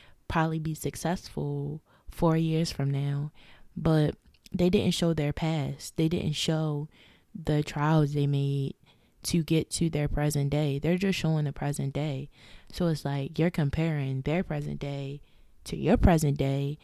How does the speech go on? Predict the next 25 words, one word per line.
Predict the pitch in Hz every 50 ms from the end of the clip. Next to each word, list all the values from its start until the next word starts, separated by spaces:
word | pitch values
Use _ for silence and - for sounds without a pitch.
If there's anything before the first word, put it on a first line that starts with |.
| - - - - - _
but | 165 160 151 -
you | 196 196
guys | 170 156 147 147 143
have | - 147 143 143
two | - - 156 151
different | 147 143 - - 139 135
pasts. | - 160 160 143 - - - - - - _ - _ _ _ _ - _ _
So | - - 196
how | 180 170 175 170 170
do | 175
you | 180 165 160
expect | 160 156 - - - 170 170 165 - - _ _ - - - _ _ _ _ _ _ _ _ - _ _ _
for | 180
your | 175 170 160 156 156
future | - - 226 269 - - 185 175 170 170 170
to | 175 - - - 175
look | 160 160 165 156 156 - - _ - - _ _ -
bright | 160 160 165 165 196 226 220 180 175 - - _ _ _ _ _ _ _ _ _
and | - 170 175 170
you're | 165 196 208
worried | 196 175 165 160 160
about | 160 156 151 147 165 -
somebody | - - 165 151 147 143
else's | 160 240 - - 98 -
future | - - 92 - - - 143 147 156